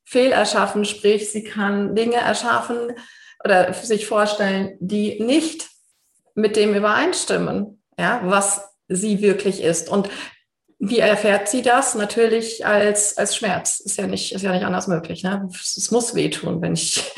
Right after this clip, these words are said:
<laughs> wenn ich mir vorstelle, dass ich etwas bin, was ich nicht bin. So. Das ist der Traum. Und Gott durchzieht den. Und das ist dieses Wissen,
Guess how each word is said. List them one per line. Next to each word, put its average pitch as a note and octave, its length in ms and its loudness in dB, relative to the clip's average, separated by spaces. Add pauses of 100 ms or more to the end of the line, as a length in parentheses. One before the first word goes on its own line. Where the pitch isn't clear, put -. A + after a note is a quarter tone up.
<laughs> - 160 -10
wenn F3 100 2
ich F3 120 0
mir E3 140 4
vorstelle, E3+ 500 2
dass E3+ 180 0
ich E3+ 100 -4
etwas E3+ 300 -2
bin, E3+ 180 4
was - 200 -2
ich F3 120 -6
nicht D#3+ 180 -4
bin. A3+ 240 0 (260)
So. A#3+ 420 4 (1200)
Das A#3 220 4
ist D#4 120 2
der C#4 80 6
Traum. A#3+ 380 2
Und E3+ 220 -2 (280)
Gott C4 320 4
durchzieht C4+ 560 0
den. E3+ 340 -4 (880)
Und A3 140 2
das A#3 160 6
ist C#4 120 2
dieses A#3+ 340 2
Wissen, - 520 -2